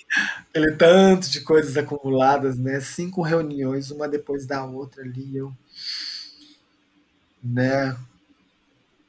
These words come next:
Muito presente, com uma presença muito incrível e com muita, muita presença mesmo, muita insights, assim, pra cada, cada encaminhamento que tinha que ser dado.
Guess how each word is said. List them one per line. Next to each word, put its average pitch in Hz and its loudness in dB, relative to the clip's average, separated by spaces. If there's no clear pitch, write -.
Muito 156 4
presente, 139 2
com 127 -6
uma 135 0
presença 131 -2
muito 135 0
incrível 127 0
e 117 -8
com 117 -8
muita, 120 -4
muita 117 -10
presença 120 -4
mesmo, 110 -6
muita 110 -8
insights, - -4
assim, 101 -12
pra - -20
cada, 110 -8
cada 117 -6
encaminhamento 113 -4
que - -18
tinha 113 -8
que - -12
ser 117 -8
dado. 107 -8